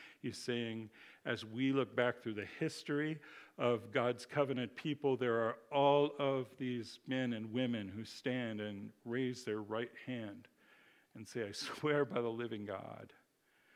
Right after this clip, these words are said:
this is true." This word is the word of God, and what it says is true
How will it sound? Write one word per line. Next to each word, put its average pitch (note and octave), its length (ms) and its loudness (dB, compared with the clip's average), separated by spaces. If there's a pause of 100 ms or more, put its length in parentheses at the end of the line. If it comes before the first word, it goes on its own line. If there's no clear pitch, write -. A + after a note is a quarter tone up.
(280)
this - 220 -8
is - 180 -10
true." G#2+ 520 -6 (1160)
This B2 240 0
word B2 320 2
is A2 140 -4
the A#2+ 80 -4
word A#2 300 -2
of G#2 160 -4
God, A2 360 2
and G#2 200 -4
what G#2+ 140 -2
it G#2+ 160 -2
says G#2+ 600 -2 (260)
is G#2+ 300 -2 (100)
true A2 460 -2